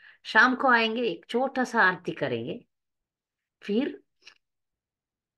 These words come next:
प्रसाद बना के ल-, लगा के खाने से फिर घर में इतना पीसफुल रहता है। जब घर में,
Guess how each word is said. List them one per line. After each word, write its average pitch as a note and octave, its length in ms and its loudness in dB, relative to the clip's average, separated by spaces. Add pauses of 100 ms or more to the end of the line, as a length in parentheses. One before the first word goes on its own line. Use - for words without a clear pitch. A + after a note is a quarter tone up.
(120)
प्रसाद F3+ 400 0
बना F3 320 4
के F3+ 160 -4 (280)
ल-, D3 280 -6
लगा D3+ 440 2
के E3+ 180 -8 (600)
खाने F#3 360 2
से - 300 -12 (100)
फिर G3+ 160 -2
घर G3 260 4
में C4 140 -4
इतना A#3+ 580 -4
पीसफुल A#3 360 -2
रहता D#3 320 -2
है। - 260 -10 (1000)
जब A#3 460 0
घर F3+ 280 4
में, A#3 440 -2